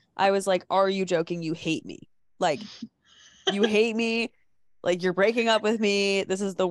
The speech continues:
Speaker 1: like, worst day ever."
Speaker 2: That's
Speaker 1: Um,
Speaker 2: funny.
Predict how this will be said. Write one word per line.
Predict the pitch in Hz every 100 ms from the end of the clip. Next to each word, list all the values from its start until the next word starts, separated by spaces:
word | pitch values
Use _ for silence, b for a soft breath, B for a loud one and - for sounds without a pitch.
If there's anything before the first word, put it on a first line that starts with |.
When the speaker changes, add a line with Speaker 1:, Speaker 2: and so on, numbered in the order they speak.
| -
Speaker 1:
like, | 175 160 165 _ -
worst | 196 226 -
day | 226 190 202
ever." | 202 180 160 156 b b b _ _ -
Speaker 2:
That's | 196 175 156 151
Speaker 1:
Um, | 175 - 214
Speaker 2:
funny. | 185 180 180 196